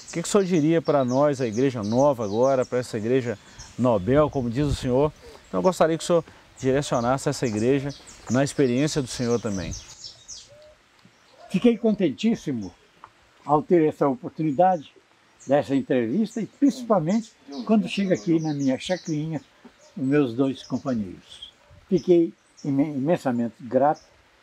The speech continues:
Speaker 2: e satisfeito. Mas não posso ter, terminar essa entrevista sem voltar agora para o povo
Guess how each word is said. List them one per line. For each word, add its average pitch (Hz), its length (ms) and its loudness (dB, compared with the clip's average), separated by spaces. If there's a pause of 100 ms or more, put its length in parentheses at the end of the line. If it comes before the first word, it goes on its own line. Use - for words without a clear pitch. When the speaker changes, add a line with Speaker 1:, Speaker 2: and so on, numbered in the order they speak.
(200)
Speaker 2:
e 135 120 2
satisfeito. - 640 -6 (960)
Mas 233 180 4
não 254 120 6
posso 160 500 0
ter, 131 420 -2 (380)
terminar 120 720 0
essa 127 300 -4
entrevista 135 760 -2 (380)
sem 269 260 2
voltar 147 600 -2
agora 127 560 0
para 117 300 -4 (580)
o 151 80 -4 (160)
povo 165 600 2